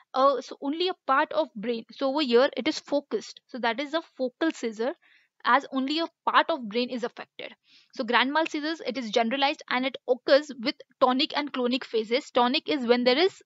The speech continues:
like, generalized stiffening, and clonic is when there are jerky movements. So they are, like, uncontrolled jerky movements of the body. So that is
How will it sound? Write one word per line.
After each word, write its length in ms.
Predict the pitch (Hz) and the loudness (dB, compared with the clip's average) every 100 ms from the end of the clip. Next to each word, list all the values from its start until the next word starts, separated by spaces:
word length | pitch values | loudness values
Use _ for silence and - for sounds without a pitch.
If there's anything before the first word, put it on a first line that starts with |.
| - | -2
like, 220 | 247 262 _ - _ - | 2 2 _ -20 _ -18
generalized 840 | 214 277 277 330 320 330 320 - - _ | 4 4 4 2 2 2 0 -6 -16 _
stiffening, 720 | - - - 302 302 359 403 453 _ _ _ _ _ | -20 -20 0 2 2 2 0 0 _ _ _ _ _
and 460 | 240 247 262 254 269 - | 2 4 4 0 -6 4
clonic 400 | 277 320 302 339 - | 8 8 4 -4 -2
is 200 | 269 233 | -2 0
when 260 | 233 285 302 | 0 0 0
there 280 | 254 269 | 0 0
are 60 | 339 - - 202 | -2 -4 -20 -4
jerky 380 | 262 254 - 302 | 4 4 4 0
movements. 500 | 233 220 - - - _ _ _ | 0 -4 -12 -18 -20 _ _ _
So 160 | - 269 | -2 6
they 160 | 254 | 8
are, 180 | 277 302 | 8 6
like, 220 | 277 262 - | 4 2 2
uncontrolled 680 | - 285 311 302 302 320 320 | 2 2 4 2 4 2 2
jerky 340 | 240 240 - 285 | 4 2 2 -2
movements 560 | 226 226 247 285 - _ _ _ _ - | -2 -2 -4 -6 -12 _ _ _ _ 0
of 220 | 247 233 | 0 0
the 180 | 285 392 - | -4 -4 -4
body. 380 | 214 226 220 - - | -4 -2 -4 -14 -16
So 120 | 240 | -4
that 180 | 226 247 | -2 2
is 300 | 302 349 302 | 2 2 -4